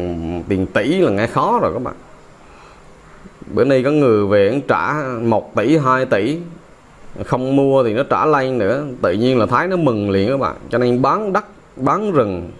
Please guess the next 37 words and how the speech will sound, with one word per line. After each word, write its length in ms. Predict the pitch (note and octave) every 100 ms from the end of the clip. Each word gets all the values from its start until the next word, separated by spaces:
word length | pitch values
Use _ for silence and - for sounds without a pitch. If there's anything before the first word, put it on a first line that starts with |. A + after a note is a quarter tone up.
| - -
bán 320 | A#2 E3+ G3
ruộng, 300 | C3+ - A#1 C2
bán 340 | D#2 D#3+ G#3
vườn, 320 | C3+ G#2 F2 F2+ - - - - - - - - - - - A2+
cầm 300 | A2+ G#2 G2
số 100 | G2
tiền 340 | D3+ A2+ F#2+ F#2+
đó 180 | A#2+ E3 F#3+ G3 - - C2 -
cũng 480 | - A2+ D#3 D3 C#3
mua 220 | C#3 C#3
sắm, 300 | C3 C#3+ F3+ F3+
cũng 140 | C3
làm 300 | C#3 G#2 G2+
nhà 300 | G#2 F#2+ F#2
chút 160 | F3 F3
đỉnh 300 | G2+ A#2+ E3
ở 280 | C#2+ G2 D3+
cho 180 | C#3+ C3+
nó 240 | D3 D#3+ C#3+ C3 C3 C3 C3 C3 C3+ C3+
phơi 240 | C#3+ C#3+
phả. 340 | - F#2 B2 F3 - - - - - -
Sau 240 | - C#3 C#3+
bao 240 | C3+ C3+
nhiêu 140 | C3+ C3+
năm 260 | C3+ C3+
lao 160 | C3+ C3
động 220 | A#2 G2
cực 200 | - -
nhọc, 240 | G#2 E2 - - - G1+ F#2+
bây 120 | B2+
giờ 220 | A2+ G2 A#2
có 120 | D3+
một 160 | F3 G#2+
cái 100 | C3
nguồn 240 | C3 G#2
tiền, 260 | G2 G#2
một 60 | F#2